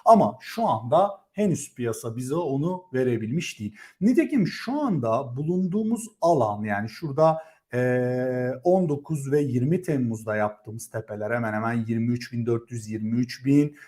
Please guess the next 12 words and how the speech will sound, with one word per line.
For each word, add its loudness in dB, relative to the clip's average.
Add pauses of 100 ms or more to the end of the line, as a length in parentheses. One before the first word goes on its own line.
(140)
beş 8
yüz 0
ve 4
yirmi 2
dört 8
bin -6
seviyelerine -12
denk -6
geliyor -8
bu 4
alandan -6
bahsediyorum. -2